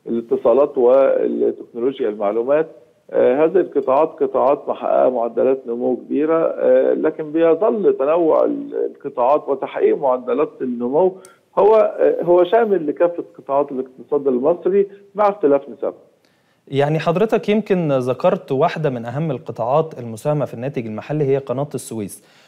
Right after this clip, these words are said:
Speaker 2: وشفنا إنه في الفترة الأخيرة قناة السويس انتهجت، آه، آه، يعني، آه، آه، سياسات تسويقية، آه، لجذب، آه، ملاحات، آه، خطوط ملاحية جديدة. أثار ده إيه على الاقتصاد المصري؟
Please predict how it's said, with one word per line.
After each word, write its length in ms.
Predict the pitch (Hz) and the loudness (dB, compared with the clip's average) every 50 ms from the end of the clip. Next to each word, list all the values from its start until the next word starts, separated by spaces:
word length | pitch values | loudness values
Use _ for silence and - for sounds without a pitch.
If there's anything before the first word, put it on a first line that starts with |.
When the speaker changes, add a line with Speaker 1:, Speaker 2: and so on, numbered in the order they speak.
| _ _ | _ _
Speaker 2:
وشفنا 520 | 113 110 - - 156 - 170 151 135 127 107 | -10 -4 -4 -4 -2 -2 -2 -2 -2 -2 -2
إنه 160 | 120 113 110 | -4 -6 -8
في 80 | - | -8
الفترة 380 | 113 110 - 156 165 156 135 123 | -10 -6 -4 -4 -4 -2 -2 -4
الأخيرة 480 | 98 - - - 147 151 160 156 160 151 | -4 -4 -6 -6 -4 -2 0 0 0 -2
قناة 300 | 156 - 117 120 131 127 - | -2 -4 -6 -8 -8 -8 -8
السويس 480 | 127 - - 120 127 147 151 151 - | -10 -8 -6 -4 -4 -4 -4 -6 -10
انتهجت، 640 | 123 117 107 - 143 143 143 131 127 123 123 - - - _ _ _ _ - | -12 -10 -4 -4 -2 -2 0 -2 -4 -4 -6 -10 -20 -20 _ _ _ _ -4
آه، 520 | 117 104 101 104 104 - - 107 107 101 | -2 -2 0 0 -2 -2 -2 -4 -4 -2
آه، 20 | 101 | -4
يعني، 580 | 104 104 107 98 101 104 107 107 107 104 101 - | -4 -4 -4 -4 -4 -6 -8 -8 -8 -8 -10 -8
آه، 640 | 113 104 101 101 101 98 98 98 98 98 95 95 - - - - | -8 -6 -4 -2 -2 -2 0 -2 -2 -4 -6 -8 -12 -16 -14 -10
آه، 360 | 110 104 101 101 98 98 90 | -8 -6 -4 -4 -4 -6 -8
سياسات 560 | - 113 - - - 120 113 - - 160 160 160 - | -8 -10 -10 -6 -2 -2 -2 2 2 2 2 2 -2
تسويقية، 720 | 117 101 - - 113 110 107 - - 139 143 139 127 127 - - - _ _ _ | -4 -6 -6 -8 -8 -8 -8 -4 -2 0 0 0 0 -2 -6 -12 -20 _ _ _
آه، 140 | - 117 110 | -10 -6 -6
لجذب، 600 | 107 107 110 113 131 147 151 143 127 117 113 113 - | -4 -2 -2 0 0 0 0 -2 -6 -10 -14 -10 -6
آه، 160 | 120 113 107 104 | -2 -2 -2 -2
ملاحات، 600 | 107 107 107 101 - - 135 143 139 - - - 117 - | -2 -2 -4 -4 -4 -2 -2 -2 -2 -4 -8 -12 -12 -8
آه، 200 | 113 110 104 98 | -6 -4 -4 -4
خطوط 360 | - - 117 - 160 156 - | -6 -6 -6 -4 -4 -4 -4
ملاحية 320 | 120 101 - - 139 143 131 | -4 -6 -2 0 0 0 0
جديدة. 380 | 117 110 107 107 101 98 92 - - _ _ _ - | 0 -2 -4 -4 -6 -8 -12 -14 -18 _ _ _ -6
أثار 300 | 120 120 - 180 208 220 | -4 0 2 2 2 2
ده 140 | 185 185 175 | 2 0 0
إيه 180 | 156 170 185 | 2 2 2
على 180 | 160 143 143 147 | 2 2 2 2
الاقتصاد 500 | 135 117 110 - - - - 135 127 120 | 0 -2 -4 -8 -10 -8 -6 -6 -4 -4
المصري؟ 420 | 107 101 101 98 - - - - | -6 -8 -10 -14 -16 -18 -20 -20